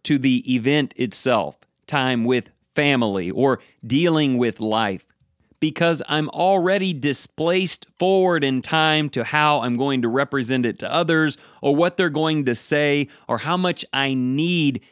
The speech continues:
the input of people who aren't even in the room. Now, it is probably the case that you nor I are as extreme as what I just described, but I have elements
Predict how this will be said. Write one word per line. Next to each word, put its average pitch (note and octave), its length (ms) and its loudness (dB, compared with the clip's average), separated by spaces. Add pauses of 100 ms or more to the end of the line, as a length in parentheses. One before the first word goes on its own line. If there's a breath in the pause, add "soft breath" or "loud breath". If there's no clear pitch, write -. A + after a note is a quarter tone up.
(100)
the C3 140 0
input D3 640 0
of A#2+ 260 -6
people C3 540 -2 (140 soft breath)
who D#3 180 -4
aren't A#2 300 -2
even G#2 280 -2
in F#2+ 100 -2
the F#2+ 60 -4
room. B2 380 -4 (720)
Now, E3+ 160 0
it G3+ 100 0
is D#3+ 140 -2
probably A2+ 540 0
the A2 100 -2
case D#3 380 0
that D3 140 -2
you D3 280 0
nor C#3 420 2
I B2+ 340 2
are B2 280 0
as A#2 200 -2
extreme D#3+ 680 -2 (240)
as A#2+ 160 0
what A#2+ 200 0
I A2+ 80 2
just G#2+ 260 -4
described, F#2+ 640 -4 (580)
but C#3+ 100 0
I F3 140 2
have F#3+ 220 0
elements C#3+ 600 0